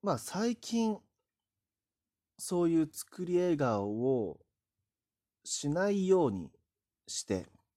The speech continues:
ついでに言うと、まあ、不要な人間関係をすべて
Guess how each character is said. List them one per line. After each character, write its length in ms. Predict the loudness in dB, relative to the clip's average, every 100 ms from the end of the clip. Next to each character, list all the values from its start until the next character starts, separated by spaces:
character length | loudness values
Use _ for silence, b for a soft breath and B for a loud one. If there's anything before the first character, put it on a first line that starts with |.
| _ _ _ _ _ _ _ _ _ _ _ _ _ _
つ 140 | -2
い 80 | 2
で 120 | 2
に 100 | 2
言 100 | 2
う 40 | 2
と、 320 | 0 0 -2 -10 _ _ _ _ _ _ _ _ _ -20 _ _ _ _ b b b b b _ _ _ _ _ _ _ _ _
ま 340 | -6 -4 -6 -12
あ、 40 | _ _ _ _ _ _ _ _ _ _ _ _ _ _
不 300 | -12 -2 4
要 280 | 6 6 6
な 120 | 2
人 280 | 0 0 -2
間 200 | -2 -4
関 280 | -4 -4 -2
係 180 | -2
を 160 | -2 -4
す 200 | -6 -2
べ 120 | -2
て 320 | -2 -6 -8